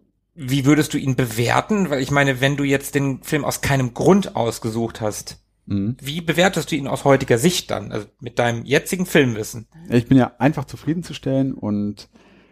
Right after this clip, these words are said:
Speaker 2: von daher, also ich habe ja gesagt, wer Stallone-Filme mag und auf Muster von achtziger, neunziger Actionfilmen steht, der wird den mögen und so geht's mir auch. Also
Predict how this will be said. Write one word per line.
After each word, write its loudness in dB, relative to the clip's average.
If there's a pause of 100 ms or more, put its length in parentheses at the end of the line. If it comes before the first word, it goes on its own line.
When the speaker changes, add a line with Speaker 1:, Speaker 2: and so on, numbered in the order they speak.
(180)
Speaker 2:
von -2
daher, 2 (480)
also 0 (220)
ich -2
habe 2
ja 4
gesagt, 2
wer 0
Stallone-Filme 4
mag 0
und -8
auf -10
Muster -4
von -8
achtziger, -8
neunziger -4
Actionfilmen -6
steht, -4 (540)
der 0
wird 0
den 0
mögen 4
und 0
so 0
geht's -4
mir 2
auch. -2
Also 0